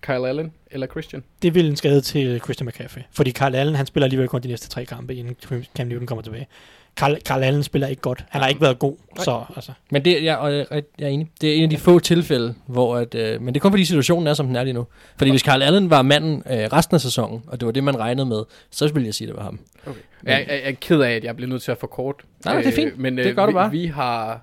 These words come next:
Speaker 1: vi har simpelthen nået det, vi skal i dag. Så jeg vil bare sige tak, fordi I lyttede med. Mit navn er Anders Kaltoft.
Speaker 3: Skal vi ikke sætte picks?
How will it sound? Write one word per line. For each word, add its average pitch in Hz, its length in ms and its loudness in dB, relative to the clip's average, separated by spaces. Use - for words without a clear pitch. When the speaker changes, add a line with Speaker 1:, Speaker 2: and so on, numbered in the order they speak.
Speaker 1:
vi 147 100 -8
har 147 80 -4
simpelthen 160 460 -10
nået 156 300 -6
det, 147 120 -8
vi 147 60 -12
skal 151 240 -6
i 185 40 -6
dag. 165 280 -6
Så 131 380 -2
jeg 156 160 -4
vil 156 140 -6
bare 156 220 -2
sige 117 480 -8
tak, - 260 -2
fordi 170 260 -8
I 139 40 -8
lyttede 127 260 -8
med. 147 200 -4
Mit 151 200 -4
navn 151 200 -4
er 123 40 -6
Anders 143 200 -6
Kaltoft. 160 200 -6
Speaker 3:
Skal 131 120 -4
vi 123 40 -4
ikke 127 100 -6
sætte 131 160 -8
picks? - 380 -12